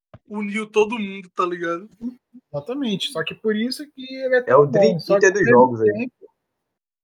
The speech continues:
Speaker 2: só que, ao mesmo tempo, isso é um problema pra Capcom.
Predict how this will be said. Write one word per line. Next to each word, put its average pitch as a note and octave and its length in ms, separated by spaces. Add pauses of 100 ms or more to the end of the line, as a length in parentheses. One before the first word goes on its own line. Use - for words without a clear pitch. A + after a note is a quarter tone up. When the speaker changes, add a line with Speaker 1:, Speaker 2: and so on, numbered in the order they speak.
(320)
Speaker 2:
só F3+ 300
que, G3+ 140
ao G3 180
mesmo A#3 400
tempo, G3+ 500
isso A3+ 260
é A#3 100
um A3+ 1080
problema F#3+ 420
pra F#3+ 120
Capcom. A#3 520